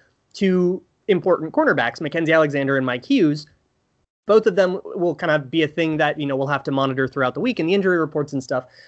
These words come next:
Um, but assuming that they don't go, not a given, but let's just say for now,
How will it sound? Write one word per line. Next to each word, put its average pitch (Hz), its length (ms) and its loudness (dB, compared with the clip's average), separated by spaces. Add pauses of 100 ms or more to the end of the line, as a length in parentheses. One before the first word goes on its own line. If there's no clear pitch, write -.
(200)
Um, 160 240 2
but 254 160 4
assuming 320 440 -2
that 226 160 -2
they 202 120 2
don't 185 300 0
go, 135 340 0
not 233 220 2
a 214 40 -2
given, 156 300 0
but 175 180 2
let's 156 140 -4
just 156 200 -10
say 147 160 -2
for 139 140 -8
now, 151 380 -2